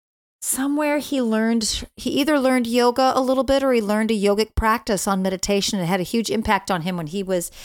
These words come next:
a teenager or just early college. And so he just practiced that. And he said, "I just began observing everything as if I was a bit removed from it."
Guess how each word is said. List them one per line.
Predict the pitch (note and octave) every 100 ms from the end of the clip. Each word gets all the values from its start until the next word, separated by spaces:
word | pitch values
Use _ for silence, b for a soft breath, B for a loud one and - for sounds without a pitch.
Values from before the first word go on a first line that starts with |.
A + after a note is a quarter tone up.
| B B B
a | D#3
teenager | - - C#4+ C#4 C#4 B3+ C4+
or | A#3+ F#3+
just | G3 - -
early | G#3 G3+ -
college. | - - G3 G3+ D4+ D#4 - - B B B B
And | A3+ A3+ A#3
so | C4 A#3 A3+ A3+
he | - C4
just | C4+
practiced | - B3 C4 B3 -
that. | G#3 E3+
And | E3+
he | G#3+
said, | F#3+ - G3+ G3 - _ B B _ _ _ _ _ _ _ _ _
"I | G3 G#3
just | G#3 -
began | G#3+ G#3+
observing | G3+ F3+ F#3 F#3+ E3 D3+ D#3 _ _
everything | F#3 F#3+ F3+ G3 F#3 F3+ -
as | F3+ F3
if | F3 F#3
I |
was | F3+ E3+
a |
bit | F3 -
removed | E3 E3 F#3 F#3
from | - F3+ D3+
it." | D3 -